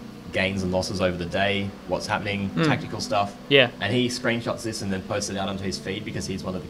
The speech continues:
Speaker 1: key aggregators, so he's got a huge audience.
Speaker 2: Yeah, yeah.
Speaker 1: Which is really interesting. Um, this is just some anonymous, either singular person or it could be multiple people running the account.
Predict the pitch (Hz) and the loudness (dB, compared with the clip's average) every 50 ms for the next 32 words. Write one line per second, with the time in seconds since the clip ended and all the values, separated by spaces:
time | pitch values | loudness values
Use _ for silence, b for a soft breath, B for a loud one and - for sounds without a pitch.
0 | - - 104 95 92 92 92 104 98 92 92 104 127 - - 101 95 87 - 98 | -8 -6 -4 -2 -2 -2 -4 -4 -4 -4 -2 -2 -2 -2 -2 -2 -2 -2 -2 -2
1 | 90 85 - - - 123 117 107 95 95 92 92 90 82 76 80 - - - - | -4 -4 -6 -6 -4 -4 -4 -4 -4 -4 -4 -4 -4 -6 -6 -8 -8 -6 -2 2
2 | 131 131 135 131 120 117 120 120 113 113 - - - - 95 104 127 123 107 101 | 4 6 6 6 6 6 4 2 0 -2 -6 -8 -10 -8 -4 0 0 0 2 0
3 | 113 - 147 131 - - 76 73 85 87 - - 76 80 98 101 95 90 87 85 | -2 -2 -4 -6 -6 -6 -6 -8 -8 -10 -12 -12 -8 -4 -2 -2 0 0 -2 -2
4 | 87 85 - - - - - 120 123 120 120 113 110 - 127 113 107 101 104 98 | -4 -6 -8 -10 -14 -12 -8 -6 -4 -2 -2 -2 0 2 2 2 2 0 -2 -2
5 | 98 98 98 101 104 110 107 101 98 95 - - - - - - - - - - | -2 -2 0 0 0 0 0 -2 -2 -2 -4 -6 -6 -8 -10 -10 -10 -10 -10 -10
6 | - - - 107 113 107 98 95 - 120 123 123 123 120 113 110 - 110 107 107 | -8 -2 0 0 0 0 0 0 0 0 2 2 2 2 2 2 2 2 2 2
7 | 107 - 110 101 98 98 98 - 123 117 110 107 98 98 98 101 101 113 110 - | 0 -2 -4 -2 -2 -2 -2 -2 -2 -2 0 0 0 0 0 0 0 -2 -4 -4
8 | - 104 98 101 113 95 95 92 98 98 95 90 - - 101 101 - - | -4 -4 -4 -2 -2 -2 -2 -2 -2 -2 -2 -2 -2 -2 0 0 0 -2